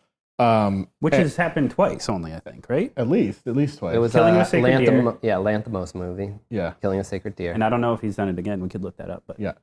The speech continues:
Speaker 2: go on.
Speaker 1: Um, but yeah, he's so funny and interesting, and, you know, like, again, this part, like, didn't, I feel like, didn't do much for the movie, um, but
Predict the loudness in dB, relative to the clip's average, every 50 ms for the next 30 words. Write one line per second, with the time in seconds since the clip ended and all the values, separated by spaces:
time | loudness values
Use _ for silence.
0 | -16 -14 -12 -12 -12 -12 -8 _ 0 2 4 4 4 4 2 0 -4 -8 -20 _
1 | _ _ _ _ _ _ _ _ -2 2 4 4 4 4 2 2 2 0 0 2
2 | 2 4 4 2 2 0 0 2 2 4 4 4 4 2 2 0 0 0 2 2
3 | 2 0 -2 -2 -2 0 0 0 0 0 0 0 2 2 2 2 0 -2 -2 0
4 | 0 0 0 0 -2 -4 -6 _ _ _ _ _ _ _ _ _ _ 2 4 6
5 | 6 6 4 4 2 0 -2 -2 2 2 4 4 6 4 4 2 2 2 4 4
6 | 6 6 4 2 2 0 0 0 0 2 2 2 0 -4 _ _ _ _ _ _
7 | _ _ _ _ _ _ _ _ -16 -14 -4 0 0 2 2 2 0 0 0 0
8 | 0 0 2 2 4 4 2 0 -2 -2 -2 0 0 2 2 2 2 2 2 4
9 | 2 2 2 0 -2 -4 -2 0 2 4 4 4 2 0 -2 -2 0 0 0 0